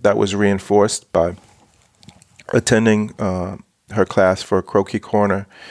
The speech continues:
that, uh, the shadow helps. Um, in this case, the shadow didn't necessarily help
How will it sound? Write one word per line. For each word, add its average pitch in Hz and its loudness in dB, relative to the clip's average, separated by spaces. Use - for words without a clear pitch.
that, 107 0
uh, 92 0
the 110 -8
shadow 104 2
helps. - -2
Um, 90 -18
in - -6
this 165 0
case, - -2
the 117 -6
shadow 139 2
didn't 139 0
necessarily 123 -2
help 104 -2